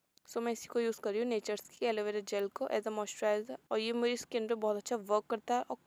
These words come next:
काफ़ी माइल्ड रहता है। So टीनेजर के लिए काफ़ी अच्छा है ये। अच्छे से अपनी स्किन पे मसाज कर लेंगे। Then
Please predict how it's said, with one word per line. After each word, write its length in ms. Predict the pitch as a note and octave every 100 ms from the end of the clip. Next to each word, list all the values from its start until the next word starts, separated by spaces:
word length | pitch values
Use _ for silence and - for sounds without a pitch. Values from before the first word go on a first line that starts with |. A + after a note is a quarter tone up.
| -
काफ़ी 320 | A3+ A3+ C4
माइल्ड 420 | A#3+ G#3 G#3 G#3+
रहता 240 | A3 -
है। 220 | A3 A#3 B3+ _ _ _ _ - -
So 340 | - B3+ B3 A#3+
टीनेजर 400 | B3 A3 A3 A3+
के 140 | A3 A3+
लिए 180 | A3+
काफ़ी 320 | B3 A3+ G#3+ G3+
अच्छा 260 | - -
है 100 | -
ये। 160 | - - _ - _ _ _ _ _ _ _ _ _ _ _ _ - - _ -
अच्छे 200 | A#3+ A#3+
से 60 | A#3
अपनी 180 | A#3+
स्किन 280 | B3 - G#3+
पे 60 | A#3+
मसाज 460 | A#3+ A3 G#3+ G3+
कर 140 | - G#3
लेंगे। 340 | G3+ G3+ A#3+ - _ _ _ _ _ _ _ _ _ _ _ - - _ -
Then 300 | A3 A3+ B3